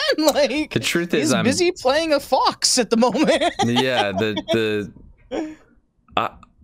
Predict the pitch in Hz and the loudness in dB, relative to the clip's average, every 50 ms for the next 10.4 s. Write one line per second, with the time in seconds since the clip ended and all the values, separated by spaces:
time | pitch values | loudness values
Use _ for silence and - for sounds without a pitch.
0 | - 131 151 170 180 185 185 185 180 - - - - 120 127 - - - - 139 | -6 -4 -2 -2 -2 -4 -4 -4 -4 -6 -4 -4 -4 -4 -4 -6 -8 -4 -4 -4
1 | 151 - - 196 214 240 - - - - 247 180 - - 175 - - - - - | -2 -2 -2 -4 -2 -2 -4 -4 -2 -2 -2 -2 -2 -2 -2 -4 -4 -8 -12 -16
2 | - - - - - - - 165 165 165 - 247 254 - 269 175 135 113 127 131 | -18 -18 -20 -20 -10 -4 -2 -2 0 0 -2 -2 -2 -2 -2 -2 -2 0 0 0
3 | 135 143 156 170 151 117 98 92 - 110 110 117 107 82 117 117 113 110 107 - | 0 0 -2 -2 -2 -2 -2 -2 -2 -2 -2 -2 -2 -2 -2 -2 -2 -2 -2 -4
4 | - - - 107 104 104 107 117 131 135 139 127 147 151 170 175 170 - 165 170 | -4 -4 -2 -2 -2 -2 -2 -2 -2 -2 -2 -2 -2 -2 -2 -2 -4 -4 -6 -6
5 | 175 185 185 190 - - - - 190 190 196 190 196 190 185 185 196 202 196 190 | -4 -4 -4 -4 -4 -6 -4 -4 -4 -2 -2 -2 -2 -4 -2 -4 -4 -4 -4 -6
6 | - - - - _ - - 123 123 117 113 110 104 107 107 123 117 - - 123 | -8 -16 -20 -20 _ -6 -4 -2 -2 -2 -2 -2 -2 -4 -2 -2 -4 -2 -2 -2
7 | 117 113 - - 113 101 - 113 110 107 95 104 90 - - - - - - - | -2 -2 -2 -2 -4 -2 -2 -4 -2 -2 -2 -2 -2 -2 -4 -4 -4 -4 -2 -2
8 | 101 98 98 104 107 107 - 120 117 76 64 76 85 - 95 92 92 95 92 92 | -2 -2 -2 -2 -4 -2 -2 -2 -2 -2 -4 -6 -4 -4 -2 -2 -2 -2 -2 -2
9 | 90 - - 92 92 - - 92 90 92 90 92 - - 90 87 85 85 82 - | -2 -2 -2 -4 -4 -2 -4 -4 -2 -2 -4 -4 -2 -4 -4 -2 -2 -4 -2 -2
10 | 78 80 85 90 107 120 - | -2 -2 -2 -2 -4 -6 -8